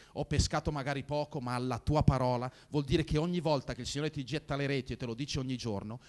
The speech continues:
tu devi dire, "Signore, alla tua parola io getto le mie reti. Alla tua parola io predico il Vangelo. Alla tua par-, devo parlare a Lui? Alla tua parola, Signore, io vado e parlo. Ma è troppo duro, ma è troppo difficile, ma quello picchia tutti."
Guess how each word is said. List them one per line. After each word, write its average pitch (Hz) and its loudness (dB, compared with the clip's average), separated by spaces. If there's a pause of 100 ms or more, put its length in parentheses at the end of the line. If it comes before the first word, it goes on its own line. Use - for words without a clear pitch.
(140)
tu 160 -8
devi 143 -4
dire, 139 -4
"Signore, 123 -2
alla 110 -2
tua 117 0
parola 113 2
io 104 -2
getto 107 0
le 104 0
mie 104 0
reti. 101 -2 (500)
Alla 127 0
tua 151 2
parola 143 2
io 131 0
predico 120 -2
il 123 2
Vangelo. 110 -2 (160)
Alla 127 -2
tua 156 0
par-, 147 0
devo 147 4
parlare 156 2
a 151 6
Lui? 127 0
Alla 117 -6
tua 147 -6
parola, 135 -2
Signore, 104 -8
io 120 -4
vado 123 -2
e 120 2
parlo. 101 -2 (240)
Ma 147 -2
è 165 0
troppo 202 0
duro, 214 4
ma 175 4
è - 2
troppo 185 4
difficile, 180 4
ma 160 -2
quello 196 2
picchia 185 2
tutti." - 2